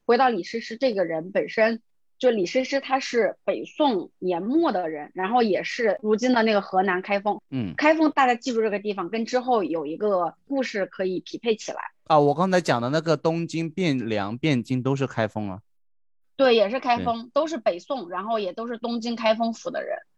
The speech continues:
Speaker 2: 嗯。
Speaker 1: 嗯，然后他本身他爸爸是在汴京城内经营染坊的一个人，叫做王颖。大家可以查一下，王颖是《水浒传》里的人物，
Speaker 2: 嗯。
Speaker 1: 就他也是有名有姓的。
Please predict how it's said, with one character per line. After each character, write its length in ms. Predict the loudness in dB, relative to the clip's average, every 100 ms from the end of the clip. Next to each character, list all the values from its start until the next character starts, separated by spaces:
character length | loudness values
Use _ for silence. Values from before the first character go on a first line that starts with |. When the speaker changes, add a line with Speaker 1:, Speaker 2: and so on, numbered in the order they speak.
| _
Speaker 2:
嗯。 260 | -6 -6 -8 _ _
Speaker 1:
嗯， 280 | 0 0 0 -4 _ _ -2
然 140 | 0
后 340 | 4 4 4 -2
他 180 | -4 -2
本 280 | 0 0 0
身 200 | -2 -4
他 140 | -4
爸 240 | -2 0 2
爸 220 | 0 -2 -10
是 520 | -8 0 0 0 -2
在 140 | -2
汴 260 | -2 0 0
京 200 | -2 -6
城 180 | -6 -2
内 200 | 0 0
经 180 | 0 -2
营 140 | 0
染 260 | 0 0 -2
坊 180 | -2
的 100 | 0
一 140 | 0 0
个 120 | -2
人， 180 | -2 -2
叫 140 | 0
做 200 | 2 0
王 220 | -2 -8 -8
颖。 240 | -8 -8 _ _ _ 2
大 100 | 2
家 80 | 4
可 140 | 2
以 40 |
查 220 | 2 0 -2
一 40 |
下， 120 | 2
王 240 | 2 2 0
颖 100 | -4
是 100 | -4
《水 140 | -4
浒 200 | -4 -2
传》 180 | 0 2
里 120 | 0
的 100 | -4
人 160 | -10 -14
物， 220 | -18 -20 _ _ -10
Speaker 2:
嗯。 220 | -6 0
Speaker 1:
就 160 | 0
他 200 | 2 2
也 160 | 4 4
是 120 | 2
有 140 | 0 0
名 160 | -4
有 160 | -6 -6
姓 220 | -6 -2
的。 140 | -2